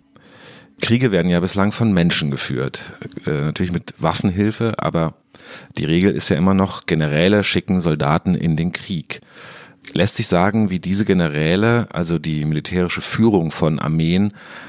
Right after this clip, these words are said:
nun mit der Aussicht umgeht, dass der Krieg künftig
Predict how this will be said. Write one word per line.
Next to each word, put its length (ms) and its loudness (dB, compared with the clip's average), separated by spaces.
nun 320 2
mit 160 2
der 200 -2
Aussicht 680 -2
umgeht, 720 2
dass 160 -2
der 120 -4
Krieg 420 -6
künftig 720 -2